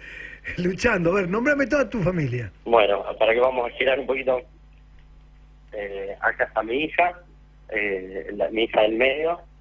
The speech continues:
Speaker 2: mi esposa, Paulina. Paulina se llama ella. Anita, mi esposa,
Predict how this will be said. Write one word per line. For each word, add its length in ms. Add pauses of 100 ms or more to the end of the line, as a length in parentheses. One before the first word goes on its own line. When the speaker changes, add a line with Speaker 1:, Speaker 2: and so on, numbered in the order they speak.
(400)
Speaker 2:
mi 120
esposa, 520
Paulina. 460 (300)
Paulina 380
se 160
llama 260
ella. 180 (500)
Anita, 420
mi 120
esposa, 600